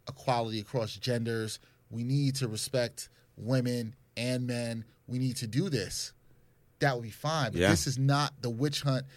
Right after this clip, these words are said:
Speaker 1: that these folks seem
Speaker 2: Yeah.
Speaker 1: to be on. It's just like, "Yeah, you made, you, you're beating my team.
Speaker 2: Yeah,
Speaker 1: Now I'm
Speaker 2: and I'm
Speaker 1: gonna s-,
Speaker 2: mad.
Speaker 1: now
Speaker 2: Yeah.
Speaker 1: I'm gonna try to destroy your career."
Speaker 2: Right.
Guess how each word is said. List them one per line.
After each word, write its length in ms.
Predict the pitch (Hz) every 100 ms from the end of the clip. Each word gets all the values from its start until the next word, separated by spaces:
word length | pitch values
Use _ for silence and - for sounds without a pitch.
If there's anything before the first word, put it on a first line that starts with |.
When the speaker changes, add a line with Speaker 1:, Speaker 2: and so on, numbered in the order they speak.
| - -
Speaker 1:
that 80 | 120
these 160 | 127
folks 320 | - 147 131 -
seem 200 | 131 127
Speaker 2:
Yeah. 120 | 370
Speaker 1:
to 80 | -
be 140 | 185 180
on. 180 | 110 104
It's 180 | 135 -
just 240 | 151 135
like, 240 | 135 127 - -
"Yeah, 180 | 90 80 -
you 80 | 98
made, 260 | 98 110 -
you, 160 | 113 104 92
you're 100 | 107
beating 260 | 120 139
my 120 | 143
team. 380 | 139 127 113 131 - - -
Speaker 2:
Yeah, 140 | 427 -
Speaker 1:
Now 160 | 131
I'm 60 | 131
Speaker 2:
and 100 | 110
I'm 60 | 160
Speaker 1:
gonna 60 | 110
s-, 220 | 90 117
Speaker 2:
mad. 100 | -
Speaker 1:
now 120 | 240 170
Speaker 2:
Yeah. 60 |
Speaker 1:
I'm 80 | 110
gonna 160 | 151 139
try 240 | - 135
to 100 | 123
destroy 720 | 107 123 - - 139 131 127 - - _ -
your 200 | 135 135
career." 580 | - 110 160 254 117 -
Speaker 2:
Right. 240 | 294 294